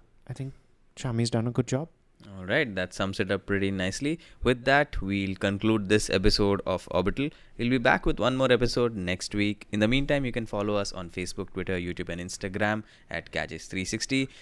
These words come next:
Speaker 2: On gadgets three sixty dot com, pretty soon after this podcast is live, which is on Tuesday, March twenty-sixth,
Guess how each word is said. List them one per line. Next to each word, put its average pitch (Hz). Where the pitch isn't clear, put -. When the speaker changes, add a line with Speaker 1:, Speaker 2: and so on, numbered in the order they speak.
Speaker 2:
On 104
gadgets 180
three 185
sixty 175
dot 143
com, 127
pretty 143
soon 143
after 113
this 107
podcast 98
is 92
live, 120
which 104
is 98
on 87
Tuesday, 113
March 101
twenty-sixth, 95